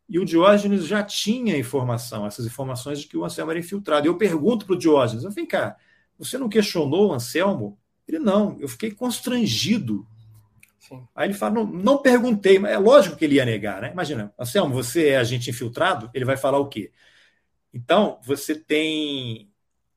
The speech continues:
Speaker 1: e tem um depoimento do Mário Japa interessante, que ele fala assim: "Pro Onofre, que tava organizando, tinha uma disputa de poder entre as lideranças da V P R, tinha uma briga enorme lá no Chile,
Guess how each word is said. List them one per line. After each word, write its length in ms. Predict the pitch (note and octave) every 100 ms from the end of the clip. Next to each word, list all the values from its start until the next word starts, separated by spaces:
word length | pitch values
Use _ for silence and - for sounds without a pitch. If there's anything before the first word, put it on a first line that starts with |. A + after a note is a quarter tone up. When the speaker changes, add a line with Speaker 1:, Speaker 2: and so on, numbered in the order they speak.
| _ _ _ _
Speaker 1:
e 280 | C#3+ D#3+ -
tem 120 | D#3
um 40 |
depoimento 420 | D#3+ E3 D#3 C#3 C3
do 80 | A#2+
Mário 220 | A#2+ A2+
Japa 220 | B2 A#2
interessante, 760 | A#2 G#2+ G#2 D#3+ E3 A#2+ - _
que 80 | -
ele 60 | B2+
fala 180 | A2+
assim: 180 | A2+ - A#2+
"Pro 140 | A3+
Onofre, 640 | A#3+ F#3 C3+ C3 A#2 - A2
que 200 | - D3+
tava 400 | - F3+ G3 F#3+
organizando, 1040 | D#3 C#3+ D#3+ D#3 A#2+ - C3+ D3+ C3+ A2
tinha 160 | G#2+ D3+
uma 120 | D#3
disputa 600 | B2+ A#2+ - - A3 G#3
de 100 | C3
poder 760 | C#3 - A#2 A#2 B2+ C3 G#2+ - - _ _ _ _ _ -
entre 480 | C#3 D#3 B2+ C3+ B2+
as 120 | A#2
lideranças 560 | B2+ A#2+ A#2 A#2+ A#2
da 80 | A2
V 120 | G#2+ A#2
P 100 | A2
R, 400 | G#2+ B2 A#2 G#2+
tinha 140 | D3+
uma 120 | D#3
briga 480 | C#3 A#2 D3 F3 C3
enorme 480 | B2 A#2+ C3 B2 B2
lá 140 | A#2+
no 80 | A#2+
Chile, 680 | A2 - B2 B2+ A#2 G2+